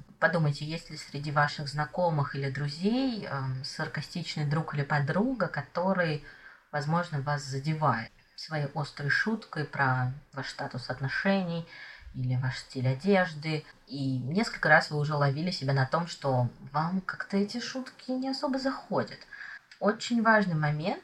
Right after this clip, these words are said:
заметить, что какое-то неприемлемое отношение к себе здесь, э, вы допускаете. Окружение — очень важный аспект, эм,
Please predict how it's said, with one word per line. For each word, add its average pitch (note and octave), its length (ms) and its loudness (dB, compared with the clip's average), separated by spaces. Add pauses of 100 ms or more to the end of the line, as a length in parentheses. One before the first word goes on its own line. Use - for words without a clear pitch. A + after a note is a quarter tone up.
заметить, G3 760 2 (360)
что D#3+ 720 0 (340)
какое-то F3 480 -2
неприемлемое E3 1900 2
отношение D3+ 880 0
к - 60 -12
себе G3+ 520 -2
здесь, G3+ 720 -2
э, B2+ 240 2 (440)
вы D#3 160 0
допускаете. - 880 0 (840)
Окружение — G3 1040 2 (440)
очень F#3+ 420 2
важный E3+ 540 4
аспект, E3+ 760 -2
эм, B2+ 380 0